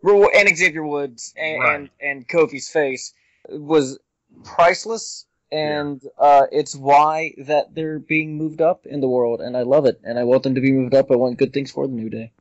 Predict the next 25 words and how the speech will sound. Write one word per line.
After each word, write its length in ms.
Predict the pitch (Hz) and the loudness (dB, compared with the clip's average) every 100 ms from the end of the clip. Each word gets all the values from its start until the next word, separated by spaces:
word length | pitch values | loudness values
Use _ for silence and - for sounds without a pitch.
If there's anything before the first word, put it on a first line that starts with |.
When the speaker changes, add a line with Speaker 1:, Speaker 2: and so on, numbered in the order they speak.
| _ | _
Speaker 2:
Yeah. 220 | 98 87 117 | -20 -6 -6
Speaker 1:
And 140 | 113 _ _ _ _ _ | -6 _ _ _ _ _
that 280 | 117 156 156 | 2 4 4
was 280 | 156 135 - _ - | -2 -4 -18 _ -2
pretty 160 | 180 | 0
much 160 | 180 170 | 0 0
the 80 | 175 | -2
only 140 | 165 | -4
thing 160 | 160 156 | -2 -2
I 20 | |
took 220 | 151 165 160 | -2 -2 0
away 140 | 151 | 0
from 140 | 139 | 0
this 160 | 143 - | -10 -2
match, 340 | 139 147 - - | 0 0 0 -6
which 120 | 131 | -2
I 80 | 120 | -2
think 240 | 147 147 | -2 -6
says 200 | - 139 | -6 -2
a 60 | 139 | 2
lot 140 | 143 | 2
about 260 | 143 147 - | 4 4 2
this 160 | 143 | -2
match 300 | 139 143 - | 2 2 0
and 140 | 143 | -8